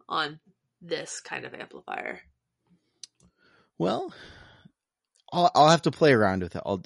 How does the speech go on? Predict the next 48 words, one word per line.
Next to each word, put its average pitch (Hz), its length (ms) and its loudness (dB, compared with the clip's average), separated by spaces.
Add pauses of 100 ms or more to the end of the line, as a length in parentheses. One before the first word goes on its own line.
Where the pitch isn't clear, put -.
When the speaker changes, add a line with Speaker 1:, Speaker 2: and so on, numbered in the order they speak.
Speaker 2:
I'll 113 80 2
definitely 113 320 0
have 107 80 -10
to - 100 -8
play 101 140 -4
around 87 260 -4
with 92 120 -12
it. 101 100 -6
Maybe 92 300 -6
try 92 200 -8
and 87 140 -8
put 95 120 -10
together, 90 320 -6
like, 85 220 -8
a, 87 220 -4 (420)
a 101 80 0
mock 92 340 0
set - 280 -2
list 90 280 -6
of, 90 120 -8
like, 90 260 -6
oh, 160 120 0
if 110 100 -2
I'm 104 100 0
gonna, 104 160 0
like, 101 320 -2
if - 100 -12
I 110 60 2
were 120 80 2
to 104 60 0
play 107 220 0
these 143 240 -2
three 131 380 0 (220)
songs 120 340 0
on 104 120 2
a 92 40 0
Sunday 104 280 2
morning, 104 340 2
could 107 180 -2
I 104 60 2
get 101 180 -2
this 95 160 -6
all, 98 120 0
like, 95 160 -2
configured 98 440 -6
in 98 80 -2
my 95 140 -2
app, 90 300 -4